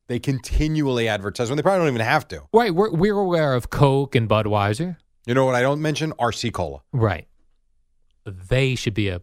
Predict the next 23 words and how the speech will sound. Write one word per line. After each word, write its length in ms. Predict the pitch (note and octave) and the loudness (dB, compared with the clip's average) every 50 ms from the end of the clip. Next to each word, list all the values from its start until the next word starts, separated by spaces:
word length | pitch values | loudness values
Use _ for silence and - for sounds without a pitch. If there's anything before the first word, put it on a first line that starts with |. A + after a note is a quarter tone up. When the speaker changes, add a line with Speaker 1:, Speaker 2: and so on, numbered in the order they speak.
| _ _ | _ _
Speaker 1:
They 240 | G#2 F#2+ A#2+ G#2+ | -4 -2 0 0
don't 140 | G2+ A2 A2+ | 0 0 0
advertise. 280 | A2+ G#2+ G2 E2 F#2 G#2 | 0 0 -2 -2 -2 0
Speaker 2:
Why 80 | A#2+ | 0
don't 80 | B2+ C3+ | 2 0
we 80 | C3+ B2 | 0 0
get 140 | B2+ A#2+ | -2 0
them 180 | - B2 A#2 A2 | 0 0 0 0
on 140 | G2 F2+ F2+ | -2 -2 -4
this 120 | F#2 - | -6 -8
podcast? 520 | - - G2 F#2 F2 - - A2+ G#2 G2+ - _ _ | -2 -2 -2 -2 -2 -2 -4 -4 -4 -6 -10 _ _
Speaker 1:
R 140 | - A2+ A#2 | -2 -2 -2
C 180 | G#2+ - A2+ G2 | -2 -4 -8 -4
Cola? 300 | - A2 A2 A#2 B2+ C3 | -2 -2 -2 0 -2 2
Speaker 2:
Do 160 | B2 D3+ D#3 | 2 2 4
this, 200 | C3+ B2+ A2 - | 4 2 0 0
Jerry. 400 | - - G#2 F#2+ F#2 F#2+ G2+ - _ _ A#2 | 0 0 0 2 2 -2 -4 -6 _ _ -2
Get 120 | G#2 C3+ D3 | 4 4 4
Speaker 1:
R 40 | D3+ | 4
C 140 | - - D#3 | 4 -2 0
Cola 240 | - D3 C#3+ D3 | 2 2 2 2
and 120 | C3+ A#2 A2 | 0 0 0
Rheingold. 520 | A2 A2 A#2 A2+ G2 E2+ D2 C#2+ D2 - | 0 0 0 0 -4 -6 -6 -8 -12 -18